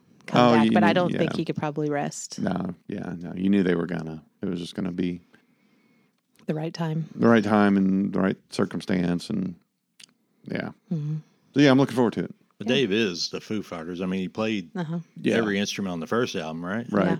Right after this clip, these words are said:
Speaker 1: he did it all.
Speaker 3: No, as long as he's going, he's like the Lemmy of Motorhead, you know.
Speaker 2: Right. So.
Speaker 1: Yeah.
Speaker 3: Yep.
Speaker 1: Which,
Speaker 3: All right,
Speaker 1: when I,
Speaker 3: so
Speaker 1: one time I saw Foo
Speaker 3: Oh.
Speaker 1: Fighters and Motorhead opened.
Speaker 3: No way.
Speaker 1: Yeah, in Memphis.
Speaker 3: What'd you think of Motorhead?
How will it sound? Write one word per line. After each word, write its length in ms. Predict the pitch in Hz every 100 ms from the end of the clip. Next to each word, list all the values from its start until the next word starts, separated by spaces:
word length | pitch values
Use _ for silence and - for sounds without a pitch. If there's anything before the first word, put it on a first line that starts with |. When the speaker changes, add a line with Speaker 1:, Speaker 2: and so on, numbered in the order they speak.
| -
Speaker 1:
he 100 | 175
did 160 | 165 160
it 80 |
all. 460 | 170 170 170 - 156 -
Speaker 3:
No, 80 | 90
as 260 | 85 87 78
long 180 | 113 101
as 80 | 85
he's 300 | 104 90 -
going, 360 | 80 78 78
he's 240 | 85 92 95
like 160 | 87
the 100 | -
Lemmy 360 | 87 90 92 82
of 100 | 80
Motorhead, 560 | 87 92 80 78 80 95
you 80 |
know. 180 | 95 92 -
Speaker 2:
Right. 320 | 101 98 92 - _ _ _ _ _ _ _ _ _ _ _ _ _ _ _ -
So. 140 | - 190
Speaker 1:
Yeah. 160 | 185 185 _ _ -
Speaker 3:
Yep. 200 | 185 - _ _
Speaker 1:
Which, 140 | 220 247
Speaker 3:
All 60 |
right, 80 | 214
Speaker 1:
when 120 | 220
I, 40 | 208
Speaker 3:
so 60 |
Speaker 1:
one 120 | 202 214
time 200 | 196 180
I 60 |
saw 200 | 170 208
Foo 140 | 240 165
Speaker 3:
Oh. 40 |
Speaker 1:
Fighters 460 | - 151 156 151 160
and 140 | 151
Motorhead 360 | 165 156 151 151
opened. 400 | 196 - 147 - _ _ _ _ -
Speaker 3:
No 140 | 98
way. 380 | 85 76 80 87 -
Speaker 1:
Yeah, 220 | 165 165 180
in 220 | 185 170
Memphis. 600 | 175 185 170 165 - - _ -
Speaker 3:
What'd 160 | 98
you 60 | 87
think 160 | 101
of 80 | 82
Motorhead? 360 | 87 101 82